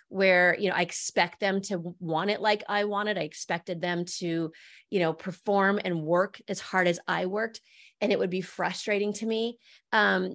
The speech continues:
and so I had to learn, uh, at the cost of some good people that would still be in my businesses that, um, have gone on to start their own businesses, uh, and those things of,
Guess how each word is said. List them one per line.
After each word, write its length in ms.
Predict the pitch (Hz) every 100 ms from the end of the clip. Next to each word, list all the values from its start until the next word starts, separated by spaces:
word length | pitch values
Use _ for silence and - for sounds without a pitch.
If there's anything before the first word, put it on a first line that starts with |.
| -
and 260 | 254 254 262
so 240 | 285 254
I 240 | 226 220 262
had 280 | 269 233
to 100 | 233
learn, 320 | 233 185 196 359 _ _ _ -
uh, 140 | 208 -
at 140 | 262
the 60 | -
cost 480 | - 311 392 - -
of 280 | 240 226 196 -
some 220 | - 311
good 240 | 453 -
people 480 | - 427 - 151 196
that 240 | 208 208 208
would 160 | 220
still 300 | - - 262
be 180 | 233 233
in 140 | 220
my 180 | 214 190
businesses 680 | 180 233 226 214 220 196 185 - _ _ _
that, 480 | 190 202 196 190 190
um, 480 | 202 190 180 185 190 _ _ _ 233
have 180 | 196
gone 240 | 196 208 214
on 160 | 214
to 60 | 196
start 280 | - 214 208
their 140 | 185
own 220 | 214 349
businesses, 760 | 214 202 208 202 208 196 202 208
uh, 140 | -
and 340 | 196 196 214 208
those 200 | 202 202
things 260 | 208 196
of, 180 | 202 180